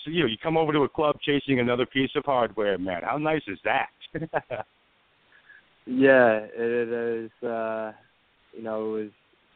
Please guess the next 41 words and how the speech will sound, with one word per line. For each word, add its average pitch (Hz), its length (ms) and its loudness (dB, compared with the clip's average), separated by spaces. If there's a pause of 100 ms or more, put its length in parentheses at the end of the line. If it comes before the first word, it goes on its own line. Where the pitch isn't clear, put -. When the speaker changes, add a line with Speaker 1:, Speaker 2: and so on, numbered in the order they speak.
(140)
Speaker 2:
something 131 180 0
that 120 240 2 (120)
I - 40 -8
really 123 360 2
wasn't 117 280 -2
expecting. 107 580 -8 (160)
I 110 120 -6
mean, 110 300 -4
uh, 107 300 -2 (480)
for 120 100 2
an 113 60 0
opportunity 117 460 -4
like 113 180 -6
that 113 140 -6
to - 40 -20
come 117 140 -10
up 113 140 -4 (200)
at 117 140 -2
the, 113 120 0
pretty 117 220 -4
much 113 200 -6
the 117 80 -4
end 110 140 -4
of 110 80 -6
the 104 140 -8
season, 123 400 0 (580)
you 110 60 -8
know, 110 180 4
isn't 110 220 -2
something 113 300 0
that 110 240 0 (500)
a - 40 0
lot 110 220 2
of 110 60 0
guys 110 240 0
get 107 140 -2
the 113 80 0
opportunity 110 460 -2
to 110 60 -4
do. 113 300 0
So, 101 280 -4